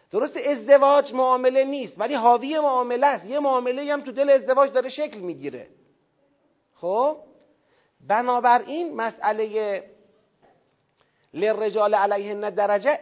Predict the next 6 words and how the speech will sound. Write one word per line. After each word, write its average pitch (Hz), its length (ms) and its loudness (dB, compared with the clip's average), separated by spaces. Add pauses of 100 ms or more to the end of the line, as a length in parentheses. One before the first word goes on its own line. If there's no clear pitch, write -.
اثبات 214 840 -2 (340)
حق - 680 -2 (300)
مرد 226 480 2
است 277 340 0 (120)
در 196 220 2
رجوع 214 560 -2